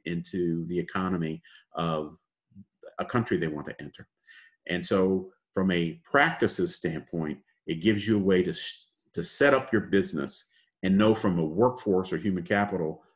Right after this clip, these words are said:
point of view, you're doing it in a way that is effective and appropriate. From a metrics point of view, it gives you the language you need in order to understand how that marketplace operates from a human capital standpoint and leverage the talent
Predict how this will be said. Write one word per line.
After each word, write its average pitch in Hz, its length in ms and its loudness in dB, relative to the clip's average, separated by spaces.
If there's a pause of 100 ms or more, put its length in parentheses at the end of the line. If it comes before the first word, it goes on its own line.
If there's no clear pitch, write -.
(140)
point 92 160 2
of 82 80 -2
view, 85 120 0
you're 87 180 2
doing 92 260 0
it 87 80 0
in 82 60 0
a 82 40 -2
way 82 220 0
that 80 140 -2
is 73 160 -8
effective 76 520 -6 (140)
and 90 80 -8
appropriate. - 500 -6 (520)
From 90 160 0
a 90 120 2
metrics 160 460 2
point 87 240 -2
of 82 80 -2
view, 76 360 -2 (640)
it 95 160 0
gives 113 200 4
you 120 80 4
the 107 100 4
language 110 380 2
you 98 80 2
need 95 200 2
in 95 100 -2
order 98 240 2
to 98 240 -4
understand 98 640 0
how 95 140 -2
that 90 180 -2
marketplace 87 520 -4
operates 85 400 -4
from 85 120 -8
a 80 60 -6
human 82 240 -6
capital 90 420 -4
standpoint 76 540 -10 (320)
and 82 160 0
leverage 85 440 0
the 82 100 -4
talent 101 440 -2